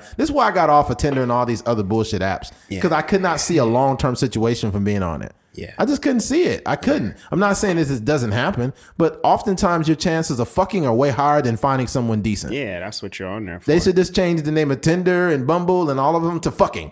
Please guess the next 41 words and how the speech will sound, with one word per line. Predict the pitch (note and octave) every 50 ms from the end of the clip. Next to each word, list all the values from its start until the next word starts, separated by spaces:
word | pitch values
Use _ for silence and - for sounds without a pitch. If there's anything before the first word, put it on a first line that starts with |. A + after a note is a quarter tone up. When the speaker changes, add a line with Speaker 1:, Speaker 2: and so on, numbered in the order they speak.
| _ -
Speaker 1:
That's | - F3 A#3+ A3+
what | A#3+
Speaker 2:
Mm-hmm. | G#3
Speaker 1:
to | G#3
be | G3+ G#3+ G#3
the | F#3+ F3+
name. | F3+ E3 D3
It | F#3+ A#3+
should | A#3+ G3+ G3
be | G3+
the | F3 D#3+
name | D#3 E3 F3 F3+ F3+ F3+ F3 D#3
of | C#3 C3
all | - D3+ D3+ D#3+ E3 D#3+
these | D#3+ D3+ D3+ C#3 -
shits. | A#2 B2 C3+ D#3+ D3 C3+ C#3+ C#3+ C3 B2 A#2 G#2+ G#2+ G2+ -
Speaker 2:
<laughs> | -
Speaker 1:
It | D#3 D#3+
is | D3+ D3+ D3+
convenient | - - C#3 C3+ B2+ A2+ D3+ F3 F3+ F#3 F#3 F#3 F3 F3+ - - -
fuck | - - F#3+ F#3+ - - B2+
buddies. | C3 G#2 E2+ E2 F2+
That's | A2+ G2
all | B2 A#2 D3 D#3
the | D#3 D3+
fuck | - E3+ D#3 -
it | D#3+ C#3+
is. | C3+ G#2 E2 C#2+ - - - _ _ _ - G#2
So, | G2 D#3 C#3+ C3 A#2
Speaker 2:
Mm-hmm. | G2 A#2
Speaker 1:
but | C#3+ C3+ - F#3
anyways, | G3 D#3+ C3+ C3 B2+ B2 A#2+ - - _ _ _ _ _ _ _ _ _ _ _ _ _ _ _ _ _ - -
if | - C#3+ C3+ G#2+ A#2
you | C3 F#3 A3 G#3+
were | F#3+ F#3+ F#3 -
on | - D3 D3+ E3 E3 -
any | D3 D3+ D#3+ D#3+
of | D#3+ D#3
these | D#3 D#3+ D#3
platforms | - - D3+ B2+ G#2+ F#2+ - A2+ G2+ F#2 F#2+ F#2+ G#2 - - _ _ _ _ _ _ _ _ _ -
and | B2+ C3 C#3 C#3 C#3 C3+ C3+ C3 C3 C3 B2+ B2+ A#2+ -